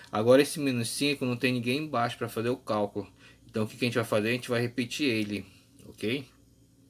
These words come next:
Agora quatro x ao quadrado com mais três x ao quadrado vai dar sete x ao quadrado positivo,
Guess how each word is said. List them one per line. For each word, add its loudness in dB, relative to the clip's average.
Agora 0
quatro 0
x -2
ao 2
quadrado 2
com 0
mais 4
três 4
x -2
ao -2
quadrado 2
vai 2
dar 4
sete 0
x -2
ao 2
quadrado 2
positivo, 0